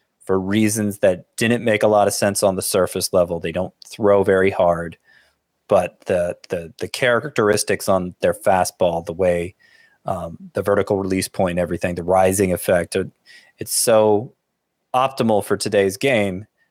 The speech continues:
that they succeed in spite of having low velocity on it. It's more or less translated to the majors for Joe Ryan. Joe Ryan has,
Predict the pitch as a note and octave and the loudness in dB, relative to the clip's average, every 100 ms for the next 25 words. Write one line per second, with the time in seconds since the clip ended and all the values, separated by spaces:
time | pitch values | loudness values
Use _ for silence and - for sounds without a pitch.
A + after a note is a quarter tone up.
0 | _ G2+ G2 G#2 G2+ A2 - - G2+ F#2+ | _ -4 0 0 0 -4 -6 -4 -4 -4
1 | F2+ - A2 G2+ - G#2+ A#2 G2 F#2+ F#2+ | -6 0 2 2 -4 -4 -2 -2 0 -2
2 | F2+ G2 B2 A#2 - F2+ D#2 - _ _ | 0 2 2 0 -2 -2 -2 -6 _ _
3 | _ _ _ _ _ _ - C3+ D3 D3+ | _ _ _ _ _ _ -4 -2 0 2
4 | F3 D3 D3 - C3+ B2+ C#3 C#3+ C#3 C3+ | 4 4 2 0 -2 -2 0 2 2 0
5 | C3 A#2+ G#2+ A#2+ C3+ C#3 - - C#3 D3 | -2 0 0 2 0 0 -4 -4 0 2
6 | C3+ C3 C3 C3 B2 G#2 A2 G#2+ G#2+ A2+ | 4 4 2 0 0 0 2 2 2 -2
7 | A2+ F#2 F#2 | -4 -4 -6